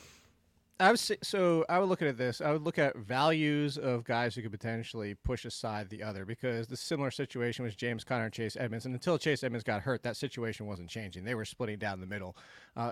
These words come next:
you, and really, I mean, I'm looking down the list here right now, what we had for this season. The only other one that kinda comes into this conversation who's top twenty on the year who dealt with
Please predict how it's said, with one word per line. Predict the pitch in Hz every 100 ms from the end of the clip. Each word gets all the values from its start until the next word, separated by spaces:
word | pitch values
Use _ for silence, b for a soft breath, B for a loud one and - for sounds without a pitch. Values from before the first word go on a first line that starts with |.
| -
you, | 175 170
and | 156 156
really, | 147 156 254 254 143 123 123 -
I |
mean, | 143 156
I'm | 175
looking | 180 160 135
down | 131
the | 113
list | 110 139 -
here | 135 117
right | 107 131 -
now, | 123 127 101
what | 110
we | 110
had | 120 123 113
for | 113
this | 113 110
season. | 135 123 113 113
The | 147
only | 233
other | 247 208
one | 170
that | 170 -
kinda | 147 147
comes | - 147 135
into | 131
this | 117
conversation | - 135 117 135 127 120
who's | 120
top | - 160 151
twenty | - 139 139 120
on | 107
the |
year | 107 131 127 101 - b b b
who | 170 160 139 131 123
dealt | 120 143 120
with | 127 117